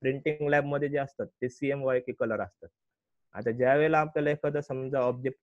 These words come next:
print करायचं, आपल्याला शाळेचं एखादं काम आहे, color, color आपण एखादं, अ, काहीतरी document बनवलंय आणि ते आपल्याला जर print करायचंय तर ते आपण सीएमवायके color मध्ये select केलं पाहिजे. आणि ज्यावेळेला आपल्याला ते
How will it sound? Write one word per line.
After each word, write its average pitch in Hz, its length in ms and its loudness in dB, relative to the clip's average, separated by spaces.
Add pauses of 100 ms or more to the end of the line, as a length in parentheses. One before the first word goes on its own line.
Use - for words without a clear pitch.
print 143 240 -2
करायचं, 117 280 0
आपल्याला 117 300 -4
शाळेचं 120 320 2
एखादं 127 380 0
काम 123 180 0
आहे, 110 160 -4
color, 120 220 -2 (300)
color 127 280 0
आपण 123 300 0
एखादं, 123 460 4 (180)
अ, 101 160 -6
काहीतरी 120 340 -4
document 123 480 -2
बनवलंय 120 420 -2 (560)
आणि 110 220 -6
ते 139 100 -2
आपल्याला 139 320 2
जर 135 140 -2 (120)
print 151 240 2
करायचंय 123 480 0 (180)
तर 120 120 -6
ते 135 120 -4
आपण 135 280 0
सीएमवायके 143 680 0
color 139 300 0
मध्ये 135 240 -2
select 117 360 -4
केलं 104 160 -2
पाहिजे. 95 380 -6 (480)
आणि 113 160 -8
ज्यावेळेला 143 280 2
आपल्याला 143 300 0
ते 151 60 -2